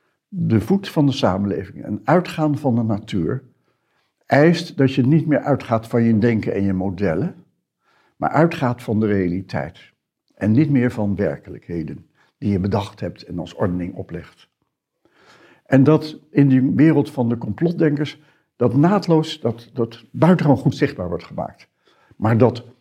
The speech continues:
de oplossingen die ze dan geven vaak ridicuul zijn,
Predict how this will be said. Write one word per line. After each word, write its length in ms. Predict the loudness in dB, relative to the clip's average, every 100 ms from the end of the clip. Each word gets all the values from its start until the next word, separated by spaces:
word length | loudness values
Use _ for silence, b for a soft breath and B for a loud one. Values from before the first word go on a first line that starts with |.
| _ -4
de 120 | 2
oplossingen 600 | 2 4 2 4 2 2
die 140 | 0
ze 100 | -2
dan 140 | -4 -4
geven 380 | -4 -4 -6
vaak 240 | -6 -6 -2
ridicuul 480 | 0 0 2 2 2
zijn, 400 | -2 -8 -12